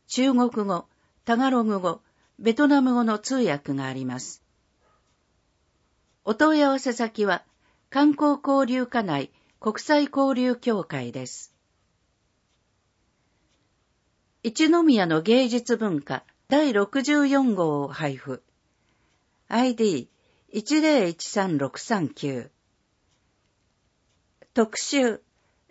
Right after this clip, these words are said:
美醜の養蚕と製糸や加入団体の催しなどを掲載しています。配布場所は、市役所本庁舎、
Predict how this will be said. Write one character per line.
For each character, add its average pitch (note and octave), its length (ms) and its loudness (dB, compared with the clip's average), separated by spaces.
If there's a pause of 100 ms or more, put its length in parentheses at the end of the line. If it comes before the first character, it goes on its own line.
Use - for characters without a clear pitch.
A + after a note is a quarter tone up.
(160)
美 B3 180 0
醜 D4 300 0
の E3 180 0
養 G3 220 0
蚕 G3 320 -4
と F3 160 -2
製 F3+ 280 -2
糸 E3 380 -10
や D#3 200 -6 (580)
加 B3 140 2
入 D4+ 260 6
団 D4 240 2
体 E3 240 0
の D3 140 0
催 G#3 320 0
し G#3+ 180 -8
な F#3+ 140 -4
ど C#3 180 -4
を B2 60 -10
掲 E3 240 -4
載 D3+ 260 -6
し - 100 -14
て C#3 120 -6
い B2+ 100 -8
ま B2 160 -6
す。 - 220 -18 (1500)
配 C#4 240 0
布 C4+ 180 -6
場 B3 160 0
所 A#3 160 -4
は、 G3 220 -2 (560)
市 - 220 -4
役 D#4+ 200 2
所 G3+ 160 -2
本 G#3+ 280 -2
庁 F#3+ 260 -2
舎、 C3 260 -8